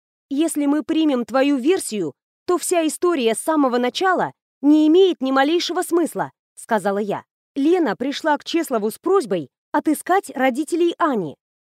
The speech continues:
Мотивация приемной матери казалась простой. Кто бросает на пороге детдома девочку, не умеющую в пять лет нормально разговаривать? Очевидно, наркоманка, алкоголичка, психически нездоровая особа.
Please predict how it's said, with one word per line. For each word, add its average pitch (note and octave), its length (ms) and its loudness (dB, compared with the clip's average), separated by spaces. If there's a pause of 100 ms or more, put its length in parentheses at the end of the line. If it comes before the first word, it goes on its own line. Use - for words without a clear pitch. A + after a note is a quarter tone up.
(160)
Мотивация C#4 640 2
приемной C4 500 0
матери B3 400 0
казалась C#4 460 -2
простой. D#4 500 -2 (300)
Кто - 300 2
бросает A#3+ 500 0
на F#4+ 120 0
пороге C#4+ 360 0
детдома G#3+ 520 0
девочку, A#3 600 -2 (280)
не C#4 200 4
умеющую C#4 680 0
в - 60 -20
пять B3 260 -2
лет C#4+ 260 -4 (200)
нормально C#4 500 2
разговаривать? B3+ 720 0 (360)
Очевидно, C#4+ 560 2
наркоманка, C#4 760 2
алкоголичка, A#3+ 760 -2 (240)
психически E4 580 -2
нездоровая B3+ 680 2
особа. E3+ 440 -2